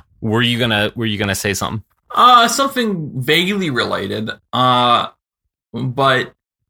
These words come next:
Speaker 2: I wanna go back to the Russian episode, and I wanna say specifically another reason why I didn't like that episode.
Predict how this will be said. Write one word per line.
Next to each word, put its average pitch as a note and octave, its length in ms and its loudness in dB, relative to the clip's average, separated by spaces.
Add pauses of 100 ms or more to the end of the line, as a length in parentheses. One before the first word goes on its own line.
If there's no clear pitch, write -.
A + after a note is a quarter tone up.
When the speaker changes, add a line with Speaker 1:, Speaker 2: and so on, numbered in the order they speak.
(100)
Speaker 2:
I C3 80 -2
wanna F#3+ 200 2
go G3 60 -2
back F#3 140 2
to - 100 -4
the C3+ 100 0
Russian B2 320 0
episode, A2 340 -4
and B2 100 -4
I C3 100 4
wanna D#3 160 2
say D3+ 220 -2
specifically C3+ 600 -2
another A#2+ 180 -4
reason C3+ 300 -2
why A#2 160 0
I A#2 40 0
didn't B2 280 -4
like B2 180 -4
that C#3+ 120 2
episode. C#3+ 460 -2